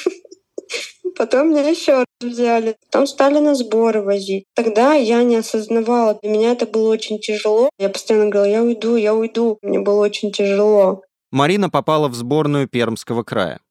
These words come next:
Speaker 2: После школы поступила в медицинский колледж в Перми, чтобы обучиться на массажиста, и на три года оставила спорт. Но потом поступила в Институт физической культуры и решила снова встать на лыжню.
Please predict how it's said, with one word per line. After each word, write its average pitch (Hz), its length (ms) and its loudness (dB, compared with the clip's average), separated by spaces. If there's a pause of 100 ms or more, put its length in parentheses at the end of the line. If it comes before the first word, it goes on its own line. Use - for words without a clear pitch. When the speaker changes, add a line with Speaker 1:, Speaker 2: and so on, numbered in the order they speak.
(260)
Speaker 2:
После 139 240 -4
школы 160 380 0
поступила 151 520 -4
в 127 120 -4
медицинский 135 520 -4
колледж 104 380 -2
в - 80 -20
Перми, 147 420 -2
чтобы 147 280 -4
обучиться 131 580 -6
на 120 240 -2
массажиста, 110 880 -6
и 175 180 -4
на 127 160 -2
три 147 140 -4
года 123 300 -2
оставила 101 400 -6
спорт. - 320 -14 (180)
Но 151 160 0
потом 147 460 -2
поступила 135 480 -4
в 127 80 -2
Институт 127 420 -4
физической 131 640 -6
культуры 107 640 -2
и 113 300 -4
решила 151 320 -4
снова 127 560 -2 (160)
встать - 340 -4
на 110 140 -4
лыжню. 117 360 -6